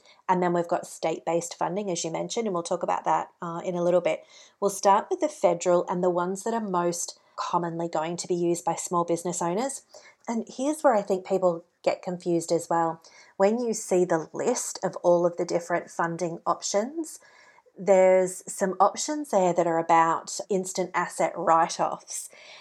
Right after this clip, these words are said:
and things like that. And instantly, for most small business owners, they look at that and they say, "I don't understand one bit of that." And so then they don't read any of the information because part of the information feels so overwhelming.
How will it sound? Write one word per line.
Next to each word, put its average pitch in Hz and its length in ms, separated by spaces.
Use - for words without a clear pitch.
and 175 160
things 190 260
like 170 200
that. 175 240
And 180 200
instantly, 190 840
for - 200
most 190 280
small 240 200
business 202 340
owners, 202 460
they 175 140
look 185 220
at 220 80
that 262 220
and 185 60
they 180 120
say, 160 380
"I 196 100
don't 202 260
understand 175 680
one 170 400
bit 175 160
of 170 100
that." 143 300
And 208 220
so 214 160
then 226 140
they 254 100
don't 233 260
read 180 340
any 214 280
of 208 100
the 208 80
information 214 720
because 185 280
part 165 260
of 170 80
the 165 100
information 170 540
feels 165 240
so 165 160
overwhelming. 170 680